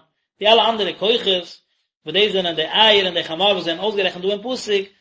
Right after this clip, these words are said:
ווערן נישט מער צו ליב דער כנסת ישראל, ווייל ער יאכלן, לבושן, אלא שלטו, בעלמא, זיי קענען נישט, שלעכט זיין אין געוועלטונג אויף דער וועלט. ווייל דו, אטל, קירוש, מוקדשא, בעיני, בהגיסא, בהגיסא. פון דעם האט דער תורה אריינגעלייגט. הייליגע אותיות פון דעם שם הוויה,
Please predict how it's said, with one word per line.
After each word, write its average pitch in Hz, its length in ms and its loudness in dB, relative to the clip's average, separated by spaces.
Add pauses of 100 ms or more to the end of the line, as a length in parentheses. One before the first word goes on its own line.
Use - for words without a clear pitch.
(160)
ווערן 208 260 0
נישט 254 220 0
מער 165 200 -4 (720)
צו 180 100 -10
ליב 202 280 -4
דער 170 80 -6
כנסת 180 460 -2
ישראל, 151 200 -4
ווייל 170 240 0
ער 156 60 0
יאכלן, 202 360 2
לבושן, 185 680 -2
אלא 160 120 -4
שלטו, 170 380 -2
בעלמא, 190 320 -2
זיי 160 100 -6
קענען 196 240 -2
נישט, 180 260 -8 (120)
שלעכט 214 440 0
זיין 185 180 -6
אין 165 80 -8
געוועלטונג 180 380 -2
אויף 147 140 -6
דער 139 80 -8
וועלט. 147 200 -2 (420)
ווייל 123 180 -14
דו, 220 280 -2 (100)
אטל, 202 280 -4
קירוש, 190 400 -4
מוקדשא, 190 520 -4
בעיני, 160 440 -2
בהגיסא, 160 500 -6
בהגיסא. 147 520 -8 (140)
פון 135 80 -20
דעם 214 180 0
האט 196 80 0
דער 160 100 -10
תורה 202 140 0
אריינגעלייגט. 170 640 -2 (540)
הייליגע 196 300 4
אותיות 196 360 -2
פון 170 100 -6
דעם 160 100 -10
שם 202 200 -2
הוויה, 170 460 0